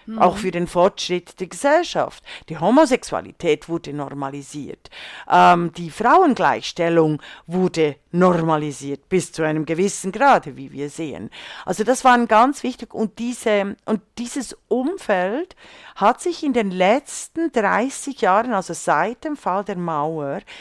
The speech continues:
Speaker 2: in eine, äh, in eine neoliberale Pornogesellschaft umgewandelt,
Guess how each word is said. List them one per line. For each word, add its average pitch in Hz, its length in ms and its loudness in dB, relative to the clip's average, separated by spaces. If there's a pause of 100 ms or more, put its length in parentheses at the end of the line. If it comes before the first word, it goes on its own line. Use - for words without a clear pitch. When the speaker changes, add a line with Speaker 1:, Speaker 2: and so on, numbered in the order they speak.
(240)
Speaker 2:
in 233 240 4
eine, 180 640 0
äh, 165 300 -4
in 196 200 -4
eine 156 380 -4
neoliberale 220 1160 2
Pornogesellschaft 175 1500 0
umgewandelt, 202 1200 -6